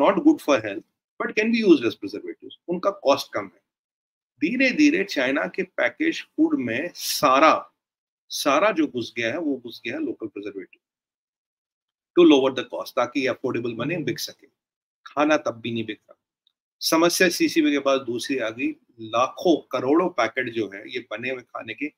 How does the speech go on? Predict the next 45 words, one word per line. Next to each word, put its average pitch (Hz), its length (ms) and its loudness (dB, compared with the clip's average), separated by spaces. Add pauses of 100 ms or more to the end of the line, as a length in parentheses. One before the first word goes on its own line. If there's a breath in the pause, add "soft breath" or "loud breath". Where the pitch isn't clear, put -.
(280)
ये 160 80 6
एक्सपायर 113 340 -2
होने 107 220 -8
लगे। 104 340 -16 (460)
और 156 120 4
आप 147 200 6
तो 156 60 2
जानते 127 320 0
ही 156 80 2
हैं 160 80 -2
कि - 80 -2
चाइना 131 400 -2
में 156 140 -4
जो 147 100 0
हर - 300 -2
बिजनेस 143 500 0
है - 140 -10
वो 101 120 -6
सीसीपी - 440 -2
ओन्ड 107 260 -2
है, - 80 -20 (360)
बेनामियों 143 460 6
के 98 120 -10
through, - 240 -20 (260)
ये 175 160 8
बेनामी, 139 460 4
वो 147 180 2
बेनामी, 135 420 -2
उसके 233 180 -4
ओन्ड 117 280 -4
है, 117 60 -12
क्योंकि 180 220 -4
anything 220 320 -2
that 196 160 4 (100)
makes 180 260 -4
money 196 260 -4
is 190 60 -4
owned 185 260 -4
by 175 80 -6 (320)
सीसीपी 165 460 -4
through 156 280 2
बेनामीज। 101 520 -4 (580)
अब 170 80 0
सीसीपी 226 600 -4
में 202 400 -4